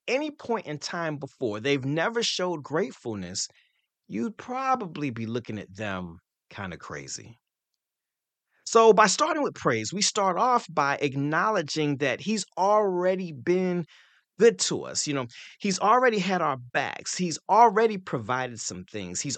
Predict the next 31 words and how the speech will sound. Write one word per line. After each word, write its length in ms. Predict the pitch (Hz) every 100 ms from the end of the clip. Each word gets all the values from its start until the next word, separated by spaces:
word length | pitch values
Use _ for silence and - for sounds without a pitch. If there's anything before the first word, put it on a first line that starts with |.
| -
already 520 | 220 247 247 247 233 -
answered 560 | 233 277 262 - 170
some 220 | - 208 185
prayers 480 | - 269 330 247 -
for 380 | 147 107 69
us. 160 | 87 -
He's 220 | 170 151 - - -
already 460 | 202 214 208 214
gotten 320 | 156 175 165 180
us 140 | -
out 140 | 156
of 60 | 143
some 180 | - 120
bad 380 | 131 151 151 147
situations. 1200 | - 151 - 120 127 143 - - - _ - - _ _ _ _ _ -
And 140 | 156
so 160 | - 175
when 160 | 175
we 80 | 170
start 300 | 170 196 196
off 180 | 190 190
with 160 | 160 160 - _ -
the 120 | 160
praise, 720 | - - 233 - 135 131 - - _ _ -
it's 200 | 190 -
a 80 |
time 340 | - 247 262 233
to 140 | 170
pause 680 | 123 - - - 113 85 135
and 120 | 139
just 220 | 143 190